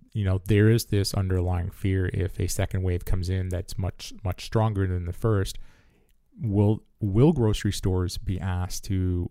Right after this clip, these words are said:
um, shut down and only, uh, service their consumers through, uh, curbside, click and collect, or delivery? I mean, we had that discussion on a webinar yesterday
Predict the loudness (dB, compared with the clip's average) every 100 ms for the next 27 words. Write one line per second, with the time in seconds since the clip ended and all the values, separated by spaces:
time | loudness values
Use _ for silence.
0 | -4 -4 -2 -4 -4 -8 -12 -16 _ _
1 | _ -20 -16 -4 -4 -2 -2 0 -2 -4
2 | -6 -12 _ _ _ _ _ -6 -2 0
3 | -2 -2 -4 -2 -2 -4 -6 -6 -4 -4
4 | -2 -2 -2 -4 -6 -2 -2 -2 -4 -4
5 | -2 -2 -4 -4 -4 -4 -8 -6 -4 -4
6 | -6 -10 -8 -6 -4 -2 -2 0 -4 -6
7 | -8 -6 -6 -4 -2 -4 -6 -8 -4 0
8 | 0 0 -4 -6 -20 _ -20 -6 -4 -2
9 | 0 0 -2 -4 -4 -4 -4 -4 -6 -6
10 | -4 -4 -4 -2 0 0 -2 -4 -2 -2
11 | -2 -4 -2 -4